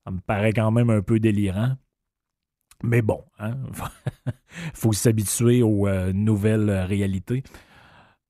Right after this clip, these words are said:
Euh, cette semaine, on s'évade encore du dôme, on fait une petite,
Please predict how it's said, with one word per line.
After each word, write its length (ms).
Euh, 260
cette 300
semaine, 400
on 100
s'évade 520
encore 420
du 160
dôme, 340
on 100
fait 140
une 140
petite, 320